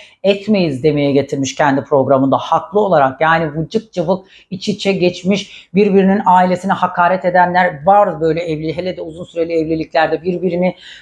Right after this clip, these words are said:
yaralayan sözler söyleyenler çok olduğu için herhalde öyle bir haber mi? Haberin detayını bilmiyorum ama magazine yansıyan kısmıyla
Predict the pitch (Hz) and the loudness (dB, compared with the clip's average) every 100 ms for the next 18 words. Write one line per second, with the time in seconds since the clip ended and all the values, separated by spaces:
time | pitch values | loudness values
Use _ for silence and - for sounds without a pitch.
0 | _ 160 180 180 175 175 175 175 - 175 | _ 0 4 4 2 2 0 -4 -4 -4
1 | 156 180 180 - 175 175 180 170 190 214 | 0 -2 -2 -4 -4 0 -2 0 0 0
2 | - _ _ _ - 185 190 185 180 - | -4 _ _ _ -4 -2 2 0 0 -2
3 | 185 175 180 170 175 220 214 185 160 147 | 2 4 4 2 4 4 2 2 2 2
4 | 147 147 165 165 165 180 175 175 180 151 | 0 0 -2 -4 -6 -4 -4 -6 -6 -6
5 | 143 214 185 202 226 170 160 175 175 170 | 0 2 4 2 2 0 -2 0 2 2
6 | - 175 165 - - 185 170 220 | 0 -4 -4 -12 -6 0 2 0